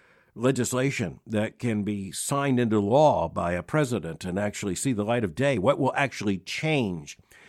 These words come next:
There are even some members of the Senate who said, "Look, this is just the annual exercise in beating up on the social media executives. If that's all there is, then maybe the only good that can come out of it is for America's parents to wake up a bit."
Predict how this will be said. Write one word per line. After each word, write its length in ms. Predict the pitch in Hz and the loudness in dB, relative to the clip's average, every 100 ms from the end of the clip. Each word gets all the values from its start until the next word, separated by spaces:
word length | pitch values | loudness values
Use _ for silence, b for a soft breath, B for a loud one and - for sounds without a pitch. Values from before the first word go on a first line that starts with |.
| B B - | B B 6
There 160 | 135 | 8
are 80 | 131 | 10
even 240 | 156 139 | 8 6
some 220 | 117 135 123 | 4 4 4
members 300 | 139 120 107 | 4 0 0
of 100 | 90 | -2
the 80 | |
Senate 380 | 98 185 170 110 | -2 2 2 2
who 80 | 104 | -2
said, 220 | - 113 | 0 0
"Look, 160 | 113 131 | 0 -2
this 140 | 117 | -4
is 80 | 101 | -4
just 240 | 113 107 | -4 -4
the 260 | - 95 - | -2 -6 -4
annual 580 | 135 139 135 113 98 90 - | 0 2 4 2 2 0 0
exercise 800 | 151 - 104 - 98 80 92 98 | 0 0 -2 0 -2 0 -2 -2
in 120 | 95 | -4
beating 380 | 82 135 120 104 | -2 0 0 0
up 160 | 127 101 | 0 0
on 120 | 95 | -2
the 80 | 92 | 0
social 300 | 117 - 95 | -2 -2 -2
media 400 | 123 135 98 90 | 0 0 -4 -6
executives. 680 | 78 87 80 95 92 120 - B B B | -8 -10 -10 -10 -6 -6 -8 B B B
If 80 | 104 | 2
that's 180 | 143 135 | 2 4
all 140 | 147 | 6
there 180 | 127 120 | 6 6
is, 340 | 185 156 135 - b b b | 6 6 4 -6 b b b
then 360 | 135 139 135 135 - | 4 6 4 2 -4
maybe 340 | 135 127 165 | 0 2 4
the 120 | 135 131 | 4 4
only 140 | 135 | 2
good 180 | 101 131 | 2 0
that 100 | - | 0
can 140 | 101 | -2
come 160 | - 170 | 2 4
out 160 | 127 | 4
of 160 | 98 95 | 2 0
it 100 | 117 | 0
is 140 | 104 | -2
for 160 | - 120 | 0 2
America's 460 | 104 127 120 92 - | 2 2 0 -4 -4
parents 580 | - 139 190 139 85 | -6 2 4 4 2
to 100 | - | -2
wake 240 | 90 85 - | -2 -2 -4
up 140 | 95 | -10
a 40 | 78 | -8
bit." 340 | 82 82 | -12 -12